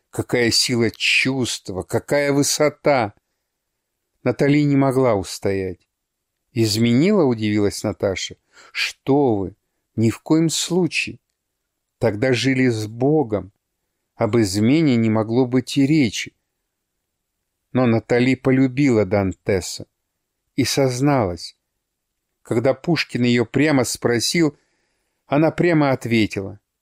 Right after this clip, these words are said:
И тогда его мир рухнул. Натали — это был тот островок тверди, на котором Пушкин стоял в океане жизни.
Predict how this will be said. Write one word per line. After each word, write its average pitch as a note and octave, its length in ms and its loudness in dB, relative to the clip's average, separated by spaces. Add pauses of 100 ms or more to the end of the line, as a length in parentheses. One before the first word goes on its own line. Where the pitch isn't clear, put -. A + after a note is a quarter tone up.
(1000)
И C3+ 160 0
тогда E3+ 480 4
его D#3+ 380 4
мир D3+ 340 4
рухнул. A2 720 0 (880)
Натали — B2+ 560 0
это A#2 400 2
был A#2+ 260 2
тот - 360 -2
островок C3 640 -2
тверди, C3+ 680 0 (540)
на D#3 140 0
котором F#3 460 2
Пушкин E3 520 0
стоял D3 720 2
в - 20 4
океане D3 600 2
жизни. G#2+ 640 -2